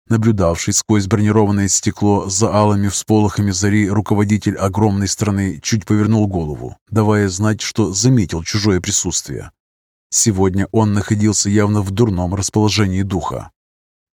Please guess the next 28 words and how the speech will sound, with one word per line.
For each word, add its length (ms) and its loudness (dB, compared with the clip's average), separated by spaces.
«Утренний 460 4
отчёт, 460 2
господин 460 0
президент», 580 -4
пояснил 380 2
секретарь, 560 -2
который, 400 0
конечно 400 -2
же, 240 -2
заранее 500 0
ознакомился 720 -2
с 60 -2
содержанием 720 0
доставленных 680 0
им 160 0
бумаг. 400 -2
«Кратко 600 4
и 100 2
тезисно. 680 0
Псионы 580 4
наладили 600 4
постоянный 580 2
портал 580 2
в 60 -2
районе 360 4
бразильского 640 2
города 460 4
Манус. 500 -2